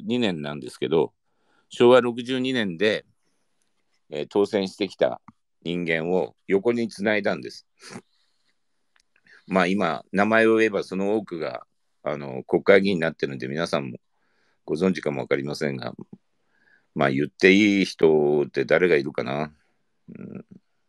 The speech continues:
あ、そうですね。えっと、今、えー、愛媛で県知事をしてる中村時弘君ですね。彼もそうだった。それから、うーん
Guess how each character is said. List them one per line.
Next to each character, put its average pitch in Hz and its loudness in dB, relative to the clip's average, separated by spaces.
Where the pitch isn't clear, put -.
あ、 76 -4
そ 117 4
う - 6
で 76 0
す - -6
ね。 117 0
え 90 2
っ 85 0
と、 82 4
今、 101 0
え 73 -6
ー、 147 0
愛 120 0
媛 95 0
で 80 -4
県 107 -2
知 104 -12
事 90 -2
を 73 -2
し - -20
て 80 -2
る 71 -6
中 87 -2
村 101 2
時 90 -4
弘 80 -2
君 - -14
で 53 -16
す - -14
ね。 113 -6
彼 95 6
も 71 -6
そ 78 -4
う - -8
だ 64 -6
っ - -10
た。 57 -4
そ - -10
れ 71 -6
か 73 0
ら、 73 2
う - -12
ー - -10
ん - -10